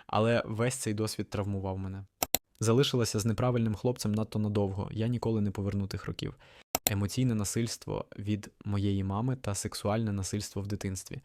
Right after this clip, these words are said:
Я не усвідомлювала, що мене сексуально використовували, поки не пішла на терапію у двадцять років. Раніше я вважала, що це сталося зі мною, бо я не сказала «ні».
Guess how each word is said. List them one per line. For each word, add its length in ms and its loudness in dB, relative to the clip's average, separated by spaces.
Я 180 2
не 260 2
усвідомлювала, 720 0
що 160 -6
мене 180 0
сексуально 520 -2
використовували, 760 -2
поки 260 -4
не 100 0
пішла 260 -4
на 120 0
терапію 420 0
у 80 -4
двадцять 400 -2
років. 320 0
Раніше 400 0
я 120 2
вважала, 380 0
що 140 -4
це 140 -6
сталося 400 0
зі 140 0
мною, 400 -2
бо 360 0
я 180 0
не 80 0
сказала 400 0
«ні». 200 -2